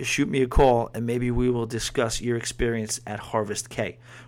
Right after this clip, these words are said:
Really, really sounds like a next-level private island, and, uh, kinda got me wanted to go quick. And I'm actually, maybe after this cast, I may, uh, take a look and see if there's any, um,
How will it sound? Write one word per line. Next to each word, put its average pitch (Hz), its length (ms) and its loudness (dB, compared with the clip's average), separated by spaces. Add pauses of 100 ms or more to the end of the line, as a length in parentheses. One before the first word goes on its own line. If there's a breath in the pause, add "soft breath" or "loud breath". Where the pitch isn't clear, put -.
Really, 190 300 6
really 151 280 2
sounds 127 480 0
like 113 240 -2
a 110 60 -6
next-level 110 680 -2
private 107 380 2
island, 104 500 -6
and, 101 180 -8
uh, 98 220 -8 (440 soft breath)
kinda 220 200 4
got 123 180 2
me 123 80 2
wanted 113 280 2
to 104 40 -6
go 98 340 -2
quick. - 440 -2
And 110 100 -6
I'm 113 100 -2
actually, 107 280 -4
maybe 101 380 -6 (140)
after 113 260 -8
this 98 300 -10 (320)
cast, 98 380 -6
I 104 80 -6
may, 107 260 -6
uh, 98 160 -4 (260 loud breath)
take 139 240 6
a 131 40 2
look 127 240 2
and 113 100 -2
see - 180 -2
if 120 140 -6
there's 110 220 -4
any, 107 300 -2
um, 98 340 -8